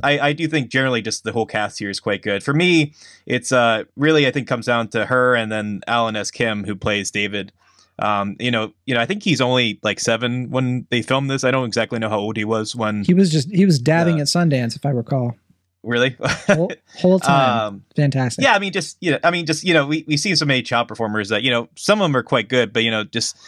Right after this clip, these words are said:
Speaker 1: the complexity he brings his performance, and, you know, it's such a, uh, nuanced character in the way it's written, and I think it's really a testament, you know, not only to the screenplay, but how he plays it, especially for an actor so young. I, I think that's also one of the key reasons why the movie works, and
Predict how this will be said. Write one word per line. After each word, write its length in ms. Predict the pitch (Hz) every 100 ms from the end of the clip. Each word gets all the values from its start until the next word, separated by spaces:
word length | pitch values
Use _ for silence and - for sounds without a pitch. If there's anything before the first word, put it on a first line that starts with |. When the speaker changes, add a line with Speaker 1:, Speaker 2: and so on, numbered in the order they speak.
| - _
Speaker 1:
the 100 | 127
complexity 460 | 143 160 160 147 127
he 120 | 117
brings 280 | 117 113 107
his 100 | 98
performance, 580 | 104 - 107 107 101 107
and, 140 | 101
you 80 | 101
know, 140 | 98
it's 160 | 98 -
such 200 | 117 117
a, 300 | 104 98 95
uh, 200 | 95 90 -
nuanced 380 | 131 120 110 -
character 460 | 113 113 - 98
in 120 | 98
the 80 | 98
way 180 | 104 101
it's 160 | 92 107
written, 380 | 101 101 92 _ - - _
and 120 | 113
I 40 | 110
think 140 | 120
it's 80 | 110
really 160 | 110
a 60 | 101
testament, 420 | 110 - 110 101
you 120 | - 123
know, 80 |
not 160 | 131 170
only 120 | 143
to 120 | -
the 40 | -
screenplay, 400 | 147 127 113 104
but 140 | 101
how 160 | 110 107
he 120 | 104
plays 340 | - 110 104
it, 200 | 101 95 _ - _
especially 440 | 131 120 113 101 -
for 160 | - 110
an 80 |
actor 280 | 104 107 104
so 140 | - 101
young. 420 | 98 104 101 95
I, 200 | 98 104
I 20 |
think 180 | 107 101
that's 240 | 101 -
also 300 | 101 98 104
one 140 | 98 101
of 40 |
the 60 | 95
key 200 | - 101
reasons 280 | 101 101 95
why 140 | 98
the 80 | 95
movie 220 | 98 95
works, 340 | 98 98 -
and 260 | 101 98